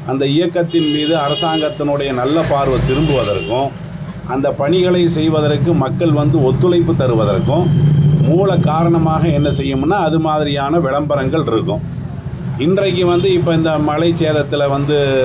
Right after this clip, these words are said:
இடம்பெற்றிருக்கிறாங்கல்ல முஸ்லிம் அமைப்புகள் எல்லாம், இதெல்லாம் என்ன தற்பெருமையில உள்ளதா? நிச்சயமா தற்பெருமையில இல்ல.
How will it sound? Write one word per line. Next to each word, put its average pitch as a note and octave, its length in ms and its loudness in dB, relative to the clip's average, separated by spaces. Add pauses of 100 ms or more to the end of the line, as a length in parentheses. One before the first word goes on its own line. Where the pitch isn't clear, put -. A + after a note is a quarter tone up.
(720)
இடம்பெற்றிருக்கிறாங்கல்ல B2+ 880 -2
முஸ்லிம் B2+ 480 -4
அமைப்புகள் B2 460 -4
எல்லாம், G2+ 300 -2 (600)
இதெல்லாம் F3 340 0
என்ன D#3+ 260 0
தற்பெருமையில D#3 640 0
உள்ளதா? B2+ 400 2 (340)
நிச்சயமா E3 460 0
தற்பெருமையில B2+ 600 0
இல்ல. F#2 340 -2